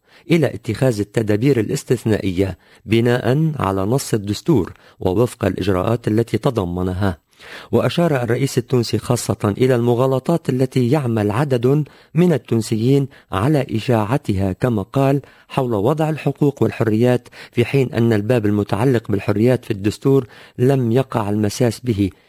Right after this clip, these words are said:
بحسب بيان لرئاسة تونسية. ووعد الممثل الأعلى للشؤون الخارجية والسياسة الأمنية في الاتحاد الأوروبي بأنه سيبلغ هذه المعطيات في الاجتماع القادم لمجلس وزراء خارجية الدول الأعضاء في الاتحاد الأوروبي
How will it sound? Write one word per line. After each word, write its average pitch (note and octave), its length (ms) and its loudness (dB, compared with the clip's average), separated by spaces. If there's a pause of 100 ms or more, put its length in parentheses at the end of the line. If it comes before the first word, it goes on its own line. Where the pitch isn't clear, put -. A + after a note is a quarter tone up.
بحسب A#2 380 -2
بيان A2 400 2
لرئاسة G#2 480 0
تونسية. - 640 -4 (260)
ووعد G#2+ 420 0
الممثل G#2 580 -2
الأعلى A2+ 360 -2
للشؤون G#2+ 380 -2
الخارجية A2+ 680 0 (300)
والسياسة G#2+ 520 0
الأمنية A#2+ 320 -2
في - 80 -8
الاتحاد A2 440 -6
الأوروبي C3 540 0 (280)
بأنه G#2+ 540 -2 (100)
سيبلغ A#2 720 0
هذه C#3+ 380 0
المعطيات B2+ 720 0 (320)
في F3 100 0
الاجتماع A2+ 640 0
القادم C#3+ 580 0 (260)
لمجلس A#2 540 0
وزراء A2+ 340 0
خارجية A2 520 -2
الدول G#2+ 340 0
الأعضاء G#2 420 -2
في - 100 -12
الاتحاد - 380 -4
الأوروبي A#2 460 0